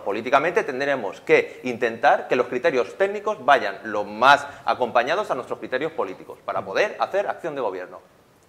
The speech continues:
Eso lo entiendo así. Cuando se dice que se torpedea, ¿no? O sea, se habla de bloqueo, pero no se habla qué se bloquea.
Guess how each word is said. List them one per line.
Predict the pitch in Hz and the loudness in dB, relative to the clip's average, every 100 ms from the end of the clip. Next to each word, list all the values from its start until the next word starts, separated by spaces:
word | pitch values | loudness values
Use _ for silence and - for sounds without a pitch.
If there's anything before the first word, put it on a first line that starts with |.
| _ _ _ - | _ _ _ -6
Eso | 110 190 202 123 | -2 -2 -4 -4
lo | 113 | -4
entiendo | 104 120 110 | -2 -2 -4
así. | - 85 - _ _ _ _ _ - | -6 -14 -16 _ _ _ _ _ 0
Cuando | 147 151 147 | 2 2 0
se | 156 | 2
dice | 196 208 233 - - - _ _ - | 0 0 -2 -4 -20 -20 _ _ -6
que | 143 | -4
se | 147 | -4
torpedea, | 117 117 113 110 127 135 | -4 -4 -4 -4 -2 0
¿no? | 98 180 | -2 -6
O | - | -4
sea, | 143 131 135 | -2 -2 -4
se | 123 160 | 0 4
habla | 202 | 6
de | 208 | 4
bloqueo, | 160 123 190 147 | 4 2 4 2
pero | 120 107 | 2 -2
no | 131 | 0
se | 156 | 2
habla | 156 180 | 4 2
qué | 185 170 | 2 0
se | 117 | -2
bloquea. | 98 92 92 85 | -4 -6 -6 -6